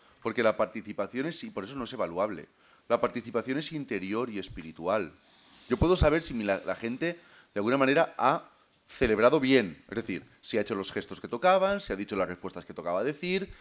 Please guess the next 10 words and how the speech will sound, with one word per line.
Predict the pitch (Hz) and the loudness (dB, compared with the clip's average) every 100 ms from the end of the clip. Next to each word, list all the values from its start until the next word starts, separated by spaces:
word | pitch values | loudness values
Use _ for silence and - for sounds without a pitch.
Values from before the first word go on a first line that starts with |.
| - - | -20 -16
si | - 104 | -2 0
ha | |
habido, | 104 98 | 0 0
han | 95 98 | 0 0
cantado | 101 98 98 | -2 2 0
como | 92 85 | 2 -2
tocaba | 92 90 98 | -2 -2 0
cantar, | 123 143 156 165 - - _ | 0 4 4 2 -8 -20 _
pero | 135 123 123 | 2 2 0
si | - - 113 | -4 -4 -4